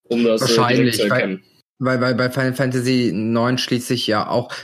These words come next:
Speaker 2: du hast ja diese Chibi-Optik ein bisschen bei Final Fantasy neun.
Speaker 1: Ja.
Speaker 2: Und, ähm, da diese eher gezeichnet wirkt als mehr wie so ein Pixelbrei, ist es wahrscheinlich auch nicht so krass zu unterscheiden dann.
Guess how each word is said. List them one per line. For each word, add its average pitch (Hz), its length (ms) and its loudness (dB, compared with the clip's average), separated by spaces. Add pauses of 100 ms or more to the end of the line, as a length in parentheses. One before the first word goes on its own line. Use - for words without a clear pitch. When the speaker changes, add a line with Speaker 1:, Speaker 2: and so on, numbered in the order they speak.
Speaker 2:
du 127 100 0
hast 139 140 0
ja 147 60 2
diese 127 240 2
Chibi-Optik 123 1000 0
ein 107 100 0
bisschen 107 240 -2
bei 101 80 2
Final 104 240 -2
Fantasy 101 400 -2
neun. 107 380 0 (280)
Speaker 1:
Ja. - 200 -4
Speaker 2:
Und, 110 580 0
ähm, 107 560 0 (440)
da 117 100 2
diese 127 280 2
eher 110 200 0
gezeichnet 117 600 0
wirkt 113 220 -2
als 101 220 -2
mehr 110 200 0
wie 107 60 -2
so 107 100 0
ein 101 120 -2
Pixelbrei, 110 760 0
ist 117 400 -2
es 123 140 -2
wahrscheinlich 107 400 -2
auch 104 400 0
nicht 113 380 -2
so 107 240 2
krass - 380 -4
zu 101 100 -4
unterscheiden 92 540 -4
dann. 90 200 -4